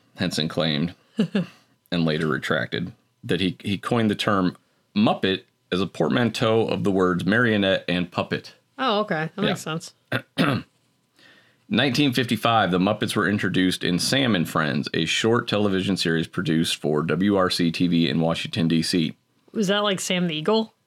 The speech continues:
Speaker 1: I think so. I'm not sh-, I, I'll get into it here, uh, but I'm guessing it was Sam the Eagle.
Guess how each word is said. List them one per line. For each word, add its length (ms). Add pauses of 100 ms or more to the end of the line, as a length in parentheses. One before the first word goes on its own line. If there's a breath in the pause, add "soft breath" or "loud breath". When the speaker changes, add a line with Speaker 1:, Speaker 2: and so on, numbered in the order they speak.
(280)
Speaker 1:
I 60
think 260
so. 220
I'm 100
not 160
sh-, 220
I, 260 (400)
I'll 200 (200)
get 160
into 240
it 100
here, 300 (600)
uh, 240 (140)
but 100
I'm 140
guessing 300
it 20
was 100
Sam 200
the 60
Eagle. 320